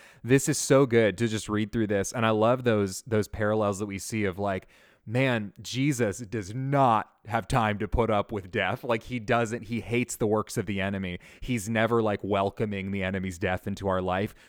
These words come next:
When he sees the enemy wreaking havoc in our lives or even our own flesh wreaking havoc, he's like, "Nope, take off those grave clothes. Don't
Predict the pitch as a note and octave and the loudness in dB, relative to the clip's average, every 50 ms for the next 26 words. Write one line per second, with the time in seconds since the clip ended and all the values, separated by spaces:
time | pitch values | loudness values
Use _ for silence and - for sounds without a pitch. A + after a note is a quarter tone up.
0 | _ _ - G#2+ A#2 A2 G#2+ - - - - C3+ C3+ C#3 C3+ A2+ A#2+ A2+ A2 A2 | _ _ -2 -2 0 0 0 -4 -6 -6 -4 -2 -2 -2 -2 -2 -2 0 0 0
1 | A2+ A#2 A2+ G#2+ G2 G2 G#2+ A2 A2 - A2+ G#2 F#2+ G#2 G2+ G#2 G2+ A#2 A2+ - | 0 -2 -2 -2 -2 -2 -2 -2 -4 -4 -8 -6 -4 -2 -2 -2 -2 -4 -4 -4
2 | A2 G#2 G2 F#2+ F#2+ F#2+ F#2 F#2+ G2 G2 G#2+ A2+ A2+ - - C#3 A#2+ A2+ A2 - | -4 -4 -4 -4 -2 -2 -2 -2 -4 -4 -6 -8 -10 -8 -4 -2 -2 -2 -2 -4
3 | - D3+ C3+ A#2+ A#2+ A#2 A2 G#2 G#2 G#2 G2+ F#2 - - - A2+ G#2+ G#2 A#2 B2 | -6 -6 -4 -4 -2 -2 -2 -2 -2 -2 -4 -8 -10 -10 -6 -4 -2 -2 -2 -4
4 | - - - - B2 A#2+ A#2+ A2 A2+ A2+ A2 A2+ A2+ A#2 A#2 C3 C3+ - - B2+ | -6 -8 -10 -4 -2 -2 0 0 -2 -4 -4 -2 -2 -2 -2 -4 -4 -6 -8 -8
5 | A#2 G2 A#2 A2+ A2 G#2 G2+ - - _ _ _ - A2+ A2 A2 A2+ A#2+ B2+ D#3 | -8 -6 -4 -2 -2 -2 -4 -6 -10 _ _ _ -14 -10 -6 -2 2 4 6 6
6 | G#3 A#3+ - - - - _ _ _ _ - - C#3+ C3 D3+ - F3 E3 F3 F3 | 6 4 2 -2 -16 -18 _ _ _ _ -6 -2 0 2 2 4 4 4 4 4
7 | - - E3 D#3+ D3 C3+ B2+ C#3+ D3 D#3 E3 D3+ - D3+ C3 B2 A#2 A2+ A2+ A#2 | 4 4 2 2 2 2 2 2 2 2 2 0 0 2 4 4 4 2 2 -2
8 | A#2 - _ _ _ _ - A#2 G#2+ G2+ A2 C3 C3+ C#3+ D3+ D#3 E3 | -4 -8 _ _ _ _ -20 -20 -12 -6 -2 0 2 4 4 2 2